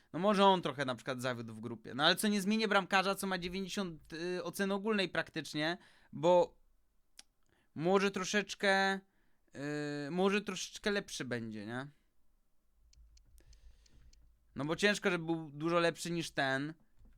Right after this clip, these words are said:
który, no, wygląda niesamowicie, no.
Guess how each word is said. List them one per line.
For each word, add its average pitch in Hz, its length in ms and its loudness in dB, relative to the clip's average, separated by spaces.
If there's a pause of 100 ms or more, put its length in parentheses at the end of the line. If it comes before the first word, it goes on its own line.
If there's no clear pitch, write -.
(1300)
który, 156 260 -2 (120)
no, 151 140 -6
wygląda 165 360 0
niesamowicie, 156 680 -4
no. 85 180 -20